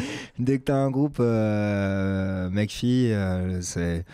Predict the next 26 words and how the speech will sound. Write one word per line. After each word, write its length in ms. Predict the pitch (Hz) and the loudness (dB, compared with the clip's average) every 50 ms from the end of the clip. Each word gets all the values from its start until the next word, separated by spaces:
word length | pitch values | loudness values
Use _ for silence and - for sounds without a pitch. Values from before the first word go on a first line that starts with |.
| - - - - - - - - - - - _ | -20 -20 -20 -20 -20 -20 -20 -20 -20 -20 -20 _
c'est 140 | - - 104 | -6 -2 0
une 100 | 98 98 | 0 2
question 360 | - 107 - - - 120 117 | 2 0 0 0 0 -2 -2
qui 160 | - - 117 | -2 -4 -6
se 60 | - - | -4 -2
pose, 300 | - 147 156 160 135 - | 0 0 0 0 -2 -4
qui 140 | - 95 | -2 -2
est 60 | 92 85 | -2 0
pas 140 | 98 95 | 2 0
forcément 440 | - 110 92 - - 101 101 101 98 | 2 2 0 0 0 0 0 2 2
à 60 | 98 | 0
propos. 400 | - - 113 - 143 143 151 147 | 2 0 -2 2 2 2 4 4
Mais... 380 | 127 104 101 98 98 101 101 110 | 4 4 4 4 4 4 4 2
Et 40 | 113 | 0
puis, 420 | - - 131 139 139 135 139 139 | 0 2 2 4 4 4 4 2
on 400 | 131 117 135 139 139 131 127 135 | 2 0 0 2 2 2 0 0
voulait 220 | 131 131 147 147 143 | 2 2 2 2 2
clarifier 400 | 160 147 151 151 139 - 185 160 | 2 2 2 0 2 0 0 0
parce 160 | 147 135 - | 0 -2 0
que 320 | 143 139 131 131 131 127 | 2 2 4 4 4 2
c'est 160 | 120 - - | 2 2 2
un 180 | 123 120 123 120 | 2 2 2 2
peu 220 | 113 - 131 127 | 2 2 2 2
bizarre 360 | 120 120 120 131 143 143 143 135 | 2 0 0 0 2 2 2 2
aussi. 380 | 123 120 - - 139 139 135 | 2 0 0 0 2 4 4
Euh, 340 | 127 117 110 107 104 101 | 4 4 2 2 2 0